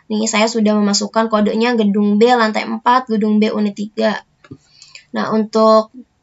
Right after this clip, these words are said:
yang media, kita coba klik media.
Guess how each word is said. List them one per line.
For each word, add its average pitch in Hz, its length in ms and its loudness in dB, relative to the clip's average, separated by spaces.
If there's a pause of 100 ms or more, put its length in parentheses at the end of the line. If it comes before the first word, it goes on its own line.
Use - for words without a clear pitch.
(1040)
yang 214 800 0
media, 220 640 0 (320)
kita 220 320 -8
coba 208 400 -4
klik 220 320 -10
media. 214 560 -2